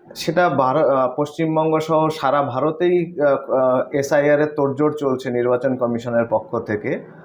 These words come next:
তো স্যার, আমার প্রশ্ন হলো, সিএ দু হাজার উনিশের সাথে এসআইআর এর কি সম্পর্ক?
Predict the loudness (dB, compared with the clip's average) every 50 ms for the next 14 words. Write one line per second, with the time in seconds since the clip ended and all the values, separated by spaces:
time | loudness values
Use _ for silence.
0 | -20 -20 -20 -20 -20 -6 -4 -4 -2 0 0 0 2 2 2 2 2 2 0 0
1 | -2 -2 -4 -4 -4 -2 -2 -2 0 2 2 2 2 2 2 0 -2 -4 -10 -18
2 | -20 -20 -20 -10 -2 0 2 2 4 4 4 4 4 4 2 4 4 4 4 4
3 | 4 4 4 4 4 2 0 0 -2 -2 -2 -2 -2 -2 0 0 0 0 0 0
4 | 0 0 0 2 2 2 4 4 2 2 2 2 0 0 0 0 -2 0 0 0
5 | -2 -2 -2 -4 -6 -8 -8 -8 -12 -12 -12